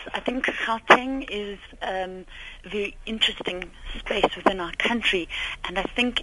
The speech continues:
it, um, it isn't going to be, um, th-, what we found in Gauteng is not going to be transferable. So I think,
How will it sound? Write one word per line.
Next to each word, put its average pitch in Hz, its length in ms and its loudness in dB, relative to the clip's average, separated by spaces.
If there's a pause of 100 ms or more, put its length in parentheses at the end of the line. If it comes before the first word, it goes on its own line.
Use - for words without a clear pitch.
it, - 300 2 (500)
um, 196 320 2
it 196 140 4
isn't 226 420 0
going 185 200 -4
to 175 100 -8
be, 165 380 -8 (180)
um, 170 300 4 (140)
th-, 214 120 -2 (100)
what 190 180 0
we 220 100 0
found 208 420 -2
in 202 140 -2
Gauteng 180 680 0
is 180 140 0
not 190 260 -2
going 196 180 -4
to - 140 -8
be 165 180 -4
transferable. 170 680 -2
So 190 60 2
I 180 40 2
think, 214 220 0